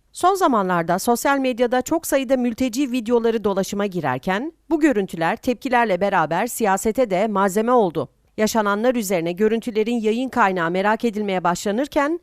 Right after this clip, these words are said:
akademisyen Deniz Ülke Arıboğan'dan konuyla ilgili bir uyarı geldi. Twitter hesabından peş peşe paylaşım yapan Arıboğan açıklamalarıyla İran'ı işaret etti. Eminönü'nde toplanıp Afganistan bayrağı açan Afganlarla ilgili bir videoyu alıntılayan Arıboğan,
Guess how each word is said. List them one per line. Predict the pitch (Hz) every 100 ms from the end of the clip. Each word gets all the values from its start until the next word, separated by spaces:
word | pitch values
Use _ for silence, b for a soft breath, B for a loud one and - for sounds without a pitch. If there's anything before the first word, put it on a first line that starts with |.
| _ -
akademisyen | - 285 285 285 - 311 311
Deniz | 247 262 233
Ülke | - 233 262 -
Arıboğan'dan | - 277 247 180 165 170 339
konuyla | - 254 294 233
ilgili | 185 160 175 226
bir | 214 214
uyarı | 196 185 180
geldi. | 175 143 127 123 113 _ _
Twitter | 226 247 254
hesabından | 202 196 175 165 170 160 151
peş | 233 262 -
peşe | 240 240
paylaşım | 226 190 190 202 254
yapan | 185 185 147 -
Arıboğan | 208 269 254 240 254 311 -
açıklamalarıyla | - 233 226 214 220 220 220 165 226 285 -
İran'ı | 285 320 277 247
işaret | 214 - 196 190 262
etti. | 180 - 165 - _ _ _ _ -
Eminönü'nde | 285 349 349 269 196
toplanıp | 208 185 - 165 233 -
Afganistan | 185 - 214 - 247 220
bayrağı | 196 185 180
açan | 170 196 135
Afganlarla | - - 190 196 202 196
ilgili | 185 190 196 185
bir | 190 180
videoyu | 220 196 170 117
alıntılayan | 175 175 185 170 156 127 -
Arıboğan, | 196 233 208 147 196